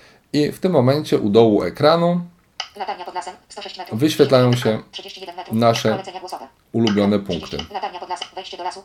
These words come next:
Speaker 2: sto piętnaście metrów, dziewięć kierunek.
Speaker 1: Po co te ulubione? Do czego one nam są przydatne? Otóż przydatne są,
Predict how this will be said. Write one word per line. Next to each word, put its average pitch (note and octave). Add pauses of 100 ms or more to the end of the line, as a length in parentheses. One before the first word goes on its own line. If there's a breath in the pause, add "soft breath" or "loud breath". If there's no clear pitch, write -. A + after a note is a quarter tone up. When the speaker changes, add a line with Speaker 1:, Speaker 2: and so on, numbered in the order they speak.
Speaker 2:
sto -
piętnaście F#3
metrów, F#3 (180)
dziewięć F3+
kierunek. E3+ (680)
Speaker 1:
Po E3+
co D#3+
te D3
ulubione? G#2+
Do G2
czego D#3
one C#3+
nam C3+
są A#2+ (160)
przydatne? F#2
Otóż D3+
przydatne E3+
są, C#3+